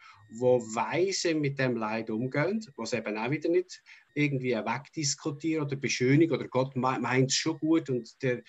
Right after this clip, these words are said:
alles dient zum Besten. Gut gemeint,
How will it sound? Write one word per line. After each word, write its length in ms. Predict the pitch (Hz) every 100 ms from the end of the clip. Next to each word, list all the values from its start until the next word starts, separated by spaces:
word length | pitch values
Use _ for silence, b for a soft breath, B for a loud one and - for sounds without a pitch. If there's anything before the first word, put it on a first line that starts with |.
| B B - -
alles 400 | 123 147 139 -
dient 240 | 135 127
zum 200 | - 123
Besten. 560 | 113 147 151 - 170 - B B B
Gut 460 | - 156 190 214 -
gemeint, 800 | 123 120 120 143 175 190 -